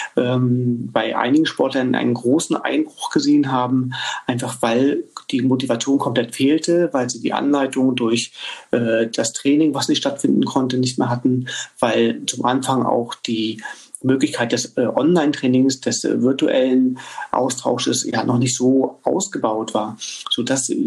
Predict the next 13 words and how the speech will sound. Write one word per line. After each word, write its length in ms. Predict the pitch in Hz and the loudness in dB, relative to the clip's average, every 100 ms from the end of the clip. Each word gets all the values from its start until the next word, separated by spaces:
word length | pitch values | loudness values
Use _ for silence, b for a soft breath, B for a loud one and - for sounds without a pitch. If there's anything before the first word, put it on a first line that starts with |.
| 104 | 0
viele 220 | 160 160 | 2 2
sich 160 | 135 123 | 2 2
allein 300 | 113 135 180 | 2 2 0
gefühlt 480 | 175 175 175 170 B B B B B | 2 2 2 0 B B B B B
haben 560 | - 143 147 151 156 - | -6 -2 -2 2 2 2
und 260 | - 135 | 2 2
dann 420 | 120 127 139 - 135 | 2 2 4 4 2
wirklich, 400 | 135 139 - - 131 120 | 0 -4 -8 -4 -2 -2
ich 100 | 117 | 0
sag 200 | 123 135 | 0 2
mal 100 | 139 | 2
so 160 | 135 | 0
pauschal, 560 | 135 - 135 - 123 | 0 -2 -2 0 -2